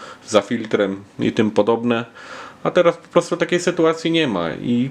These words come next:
przez co też akwarium stało się żywsze. Fajnie można obserwować te krewety. W końcu nie muszę zaglądać gdzieś tam z tyłu za kamień czy za filtr, żeby je ujrzeć,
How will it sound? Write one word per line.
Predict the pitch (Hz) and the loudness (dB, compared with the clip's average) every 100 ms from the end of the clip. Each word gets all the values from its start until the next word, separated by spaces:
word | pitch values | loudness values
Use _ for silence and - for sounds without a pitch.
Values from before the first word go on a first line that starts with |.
| - | 0
przez | - 139 | 2 2
co | - 143 | 2 2
też | 143 139 - | 2 -2 -2
akwarium | 135 139 147 113 101 101 - | -6 2 2 2 -2 -2 -8
stało | - - 110 101 | -14 4 4 4
się | 98 104 | -2 -4
żywsze. | 98 113 - 110 104 - _ _ - - - - - - | 0 -2 2 2 0 -6 _ _ -20 -20 -20 -20 -20 2
Fajnie | 127 120 117 | 2 4 4
można | 107 110 | 2 0
obserwować | 98 92 120 107 113 104 - | -2 0 0 2 4 4 2
te | - | -8
krewety. | - 110 101 98 107 95 - - - - - - | -2 0 0 2 0 0 -6 -20 -20 -20 -20 -20
W | - | 2
końcu | 131 117 110 - 117 | 4 4 2 0 4
nie | 104 110 | 6 4
muszę | 110 107 110 | 2 2 2
zaglądać | 101 101 107 104 98 92 | 4 2 2 0 0 0
gdzieś | 98 - | -2 0
tam | 95 | -2
z | 92 | -2
tyłu | - 107 101 | 2 4 4
za | 98 95 | 4 2
kamień | 113 104 95 | 2 -2 -2
czy | 95 98 | 0 2
za | 95 | 2
filtr, | - 107 98 - | 2 0 0 0
żeby | 104 98 | 0 4
je | 101 | 4
ujrzeć, | 107 110 107 104 - | 4 2 2 2 0